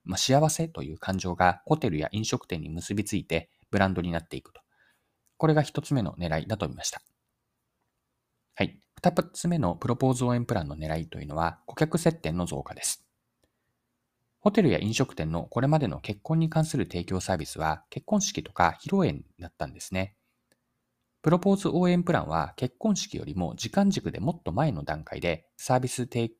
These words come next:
供の機会を見出し実現したわけです。で、この部分について、先ほどの日経の記事から一部抜粋して引用します。ニューオータニの担当者は、教会やレストランの利用を少しでも増やそうと始めたが、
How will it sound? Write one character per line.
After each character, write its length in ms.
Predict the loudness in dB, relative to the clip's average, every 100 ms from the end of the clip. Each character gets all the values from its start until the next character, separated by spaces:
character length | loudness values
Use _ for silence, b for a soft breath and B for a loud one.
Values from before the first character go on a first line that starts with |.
| _
供 260 | -10 -8 -6
の 100 | -6
機 100 | -6
会 220 | -2 0
を 60 | 0
見 160 | 0 -2
出 100 | -2
し 200 | -2 -6
実 280 | -8 -4
現 140 | -4 -4
し 40 |
た 100 | -6
わ 80 | -10
け 100 | -10
で 80 | -8
す。 220 | -8 -8 _ _ _ _ _ _ _ _ _ _ _ _ _ _ _ -6
で、 80 | -2
こ 120 | 2
の 100 | 4
部 80 | 4
分 160 | 4
に 80 | 2
つ 100 | -4
い 60 | -6
て、 320 | -2 -2 -2 _ -8
先 200 | -4 -2
ほ 100 | 0
ど 100 | -2
の 80 | -4
日 140 | -4
経 160 | -2 0
の 100 | 0
記 100 | -2
事 80 | -4
か 100 | -8
ら 100 | -8
一 180 | -4 -4
部 80 |
抜 140 | -4 -6
粋 200 | -6 -6
し 60 |
て 120 | -4 -6
引 100 | -6
用 120 | -12
し 120 | -12
ま 80 | -8
す。 220 | -10 -10 _ _ _ _ _ _ _ _ _ _ _ _
ニ 100 | 4
ュ 20 |
ー 40 | 6
オ 60 | 4
ー 20 |
タ 100 | 2
ニ 80 | 0
の 140 | -2
担 180 | -2 -4
当 140 | -4
者 160 | -6 0
は、 240 | 0 0 _ -2
教 200 | 2 4
会 180 | 4
や 100 | 4
レ 120 | 4 2
ス 100 | 0
ト 60 |
ラ 80 | -2
ン 60 | -2
の 100 | -2
利 100 | -2
用 120 | 0
を 160 | 0
少 200 | -2 -6
し 80 | -6
で 80 | -4
も 140 | -4
増 60 | -2
や 100 | -4
そ 160 | -2 -2
う 60 |
と 100 | -2
始 180 | -4 -2
め 100 | -4
た 120 | -2
が、 200 | 0 0